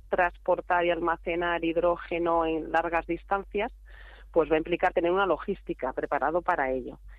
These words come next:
Y a día de hoy esa logística no existe porque el hidrógeno es,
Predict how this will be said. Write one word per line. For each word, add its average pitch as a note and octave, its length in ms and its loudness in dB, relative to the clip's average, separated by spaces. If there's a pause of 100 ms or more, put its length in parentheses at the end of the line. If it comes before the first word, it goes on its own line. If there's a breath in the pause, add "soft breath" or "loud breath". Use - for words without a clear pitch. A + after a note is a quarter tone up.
(140 soft breath)
Y D#3 100 4
a C#3+ 80 8
día D#3+ 240 6
de E3 140 6
hoy E3+ 120 4
esa F3+ 120 -4
logística F#3+ 720 -2
no F#3+ 180 -2
existe B3 500 -4 (180)
porque A3 640 2 (120)
el D#3 200 -2
hidrógeno F#3+ 680 0 (120)
es, F3+ 200 2